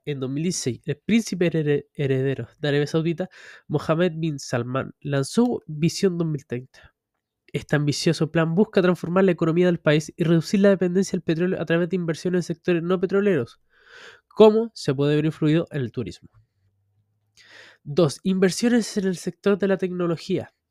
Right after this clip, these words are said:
Arabia Saudita ha invertido en tecnología y startups a través del Fondo de Inversión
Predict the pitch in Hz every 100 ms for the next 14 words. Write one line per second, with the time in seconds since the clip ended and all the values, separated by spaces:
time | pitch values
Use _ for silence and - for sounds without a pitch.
0 | _ 143 139 147 - 147 143 160 185 -
1 | 185 196 180 165 - 185 180 - - -
2 | - _ 156 143 147 143 147 135 - 175
3 | 180 208 - _ _ _ _ _ _ _
4 | _ _ _ _ _ 175 160 - - -
5 | 180 175 - 185 - - _ _ - 226
6 | 220 180 170 165 160 - 170 170 156 147
7 | - 175 175